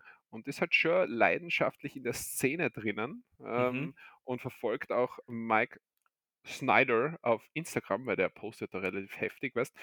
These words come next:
Speaker 1: Und
Speaker 2: Aha.
Speaker 1: der, der, der macht dann so Videos mit coolen Trickshots und so weiter. Oder Stunts oder keine Ahnung, wie das heißt. Und, äh, bittet dann aber auch gleichzeitig, äh, PayPal-Link um Geld. <laughs>
Speaker 2: Ja, gut, ich meine, das macht Hazel Brugger auch.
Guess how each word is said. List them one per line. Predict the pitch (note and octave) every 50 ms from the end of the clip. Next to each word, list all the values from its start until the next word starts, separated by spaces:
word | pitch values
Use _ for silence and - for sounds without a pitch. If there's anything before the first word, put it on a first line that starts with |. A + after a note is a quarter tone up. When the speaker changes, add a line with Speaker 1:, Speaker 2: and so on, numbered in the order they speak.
| - - - -
Speaker 1:
Und | C3 B2+
Speaker 2:
Aha. | A2
Speaker 1:
der, | D3 C#3 C#3 C#3+ - - - - - _ _ _ _ -
der, | C3+ B2+ B2 B2
der | B2+ B2
macht | B2 C3+ C#3 - -
dann | C3+ B2+
so | - - A#2 G#2+ _ _ _ _ _ _ _
Videos | C#3 B2 A2+ A#2 C3+ E3 F3 F#3 F#3+ - -
mit | C3+ -
coolen | - - C#3 B2+ B2+
Trickshots | - - E3 - - - - F#2 - - -
und | A2 G#2
so | - -
weiter. | G2+ G2 - - C#3 G3+ - _ _ _ _ _ _
Oder | - F#2+ F#2 F#2+ -
Stunts | - - - G2+ G2 B2+ C#3 - - A2
oder | - E2+
keine | - - - -
Ahnung, | G2 A#2 B2+
wie | B2+
das | B2 A#2+ - -
heißt. | D#3 - _ _ _ - - - - - - _
Und, | - C3 B2+ B2 B2 A#2+ -
äh, | C3 B2+ A#2+ A#2+ -
bittet | - D#3+ - - F3+ - -
dann | C#3+ C#3
aber | C3+ C3+ B2
auch | B2+ -
gleichzeitig, | - - A#2 B2 - - C#3 B2+ - - - _ -
äh, | G2+ A2+ A2 G#2+
PayPal-Link | - - B2+ B2 - - A#2+ A#2 A2+ A2+ A2+ -
um | A2 -
Geld. | - G2 F#2 F#2 - - _ _ _ _ _ _ _ _ _ _
<laughs> | - - - - - - - - - - _ _ - _ - _ _ _ _ _ _ _ -
Speaker 2:
Ja, | - G2+ G#2 G#2 G2+ G2+
gut, | G#2 A#2+ A2+ A2
ich | G#2+ G#2
meine, | G#2+ G#2 G#2
das | G#2 -
macht | A#2 G#2 -
Hazel | - A2 G#2 G#2+
Brugger | G#2 G#2+ A2 A2+ A#2+ A2+ G#2
auch. | G2+ G#2 -